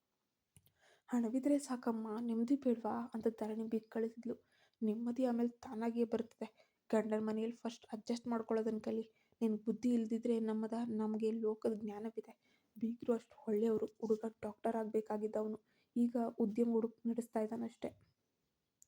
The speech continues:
ಇಷ್ಟೊಂದು ಸುಂದರವಾದ ಸಂಬಂಧ ಸಿಗುವುದು ಕಷ್ಟ ಕಣೆ. ಈಗೇನಾದ್ರೂ ನಿನ್ ಮದ್ವೆ ಗಿದ್ವೆ ಬೇಡ ಅಂದ್ರೆ ನಿನ್ ತಂದೆ ಊರಿನವ್ರ ಮುಂದೆ ತಲೆ ಎತ್ತೋಕೆ ಸಾಧ್ಯನೇ ಇಲ್ಲ.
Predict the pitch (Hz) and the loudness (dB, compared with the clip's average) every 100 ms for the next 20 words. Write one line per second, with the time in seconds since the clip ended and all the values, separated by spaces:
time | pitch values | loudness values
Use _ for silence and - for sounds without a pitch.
0 | _ _ _ _ _ - 233 - 233 233 | _ _ _ _ _ -8 -6 2 2 2
1 | 233 233 - 226 247 294 - 302 302 285 | -2 -2 -2 -2 -2 -4 -8 -8 -6 -4
2 | 269 262 262 269 269 247 254 269 285 - | -4 -4 -4 -6 -4 -4 -2 -4 -6 -10
3 | - - 269 262 240 233 254 _ _ _ | -20 -4 -2 0 -2 -4 -8 _ _ _
4 | - 214 214 226 220 220 - 240 240 220 | -2 -2 -2 -4 -4 -6 -4 -4 0 0
5 | 214 233 233 240 233 226 220 226 226 240 | 0 -2 -2 0 2 4 4 2 -2 0
6 | 220 226 226 - 220 233 233 233 226 226 | 0 -2 -6 -6 0 2 4 2 0 -2
7 | 233 226 240 233 - 220 220 233 240 - | -2 -6 -4 -4 -2 -2 0 -2 -6 -14
8 | 233 - - 202 220 220 214 208 | -12 -10 -8 -2 0 0 -2 -4